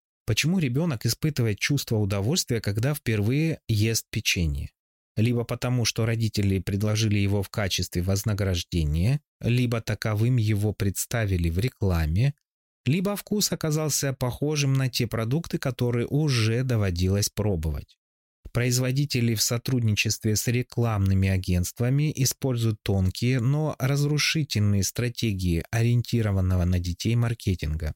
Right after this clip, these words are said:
чтобы активировать у юных потребителей центры удовольствия даже тогда, когда они смотрят телерекламу.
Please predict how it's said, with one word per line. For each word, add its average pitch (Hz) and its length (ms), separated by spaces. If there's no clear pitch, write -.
чтобы 101 380
активировать 117 800
у 151 80
юных 160 420
потребителей 147 760
центры 131 500
удовольствия 98 640
даже 85 320
тогда, 87 460
когда 95 320
они 90 400
смотрят 101 680
телерекламу. 90 1200